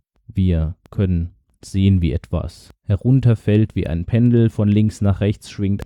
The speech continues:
All das sind Sachen, mit denen wir uns eine Zeit konstruieren können. Aber die Zeit an sich,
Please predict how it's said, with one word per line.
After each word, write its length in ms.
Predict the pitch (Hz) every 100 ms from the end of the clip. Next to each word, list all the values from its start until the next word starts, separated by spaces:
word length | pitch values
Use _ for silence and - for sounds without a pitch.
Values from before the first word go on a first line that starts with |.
| -
All 160 | 110
das 180 | 113 120
sind 200 | 120 110
Sachen, 300 | - 110 117
mit 140 | 107 104
denen 160 | 107
wir 120 | 107 -
uns 180 | 107
eine 240 | - 95 95
Zeit 300 | - 107 -
konstruieren 760 | 107 101 - 110 107 123 110
können. 380 | 92 82 76 76 _ _ - -
Aber 200 | 107 101
die 140 | 92
Zeit 340 | - - 90 -
an 160 | 92
sich, 360 | 90 135 170 -